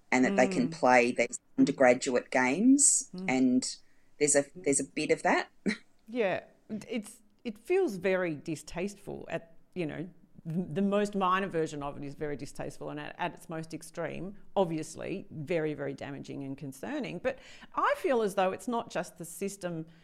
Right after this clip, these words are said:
Speaker 2: it, it's being exploited by people, isn't it? Like, you know, they, they're making use of the imbalance of power and that culture to manipulate women.
Speaker 1: Look, I think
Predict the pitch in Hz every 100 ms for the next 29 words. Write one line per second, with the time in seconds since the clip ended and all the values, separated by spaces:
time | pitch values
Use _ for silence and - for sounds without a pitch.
0 | - _ _ 240 254 - _ - - -
1 | - 523 440 247 - - 190 202 185 156
2 | - 147 - - - - - 247 440 -
3 | 220 254 - 269 131 156 220 - 247 262
4 | 254 208 262 262 233 226 226 226 226 226
5 | 196 190 214 220 - - 185 175 175 175
6 | 165 165 160 165 156 151 - 175 170 165
7 | 147 143 147 - - 220 214 - - 85
8 | - - - 233 214 180 175 185 165 156
9 | - 151 202 - - 254 - - - -
10 | - - - - - - - - - -
11 | - - - - - - - - - -
12 | 202 233 - 240 269 - -